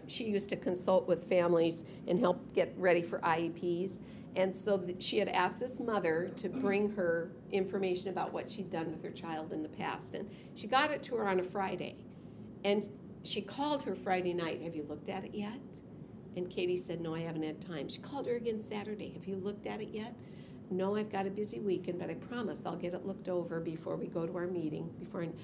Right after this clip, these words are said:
called her on Sunday afternoon, called her on Monday, and Katie was starting to get a little ticked. And finally the mom said, "I know I'm bothering you, and I know I'm being a little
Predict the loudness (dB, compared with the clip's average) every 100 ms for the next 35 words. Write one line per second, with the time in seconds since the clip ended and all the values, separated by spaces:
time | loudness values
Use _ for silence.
0 | -12 -2 2 4 2 0 -4 0 2 2
1 | 0 -4 -4 0 0 0 -2 -10 -14 -14
2 | -14 -4 2 4 6 4 4 4 4 4
3 | 2 0 0 4 4 2 -2 -2 0 2
4 | 2 2 0 -2 -6 -10 -14 -12 -10 -8
5 | -10 -12 -14 -14 -14 -14 -14 -8 -2 0
6 | 0 0 2 2 2 2 0 0 -4 -4
7 | -4 -4 -6 -12 -14 -14 -6 -2 0 4
8 | 4 4 2 2 0 0 -2 -2 -2 -4
9 | -4 -4 -8 -12 -12 -14 -14 -14 -12 -14
10 | -14 -14 -10 -4 0 2 2 2 2 2
11 | 2 0 0 0 2 0